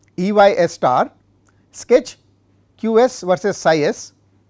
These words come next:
on a linear and semilog scales for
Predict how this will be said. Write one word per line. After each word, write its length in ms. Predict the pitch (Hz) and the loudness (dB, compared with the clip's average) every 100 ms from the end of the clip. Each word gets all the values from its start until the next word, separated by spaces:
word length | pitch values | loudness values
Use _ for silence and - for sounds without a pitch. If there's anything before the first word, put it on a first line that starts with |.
| _ _ _ _ _ _ _ _ _ _ _ _ _ _ _ _ _ _ _ _ _ _ _ _ _ _ _ _ _ _ _ _ _ _ _ _ _ _ _ _ _ | _ _ _ _ _ _ _ _ _ _ _ _ _ _ _ _ _ _ _ _ _ _ _ _ _ _ _ _ _ _ _ _ _ _ _ _ _ _ _ _ _
on 160 | - 190 | 0 2
a 80 | 185 | 2
linear 480 | 185 226 233 269 320 _ _ _ _ _ _ _ _ - | 2 2 2 2 -2 _ _ _ _ _ _ _ _ -2
and 360 | 180 208 208 | 0 0 -2
semilog 460 | - - 190 220 208 | -8 -4 2 2 2
scales 540 | - 185 208 269 - - | 0 -2 -2 -4 -14 -2
for 300 | 160 170 | 4 4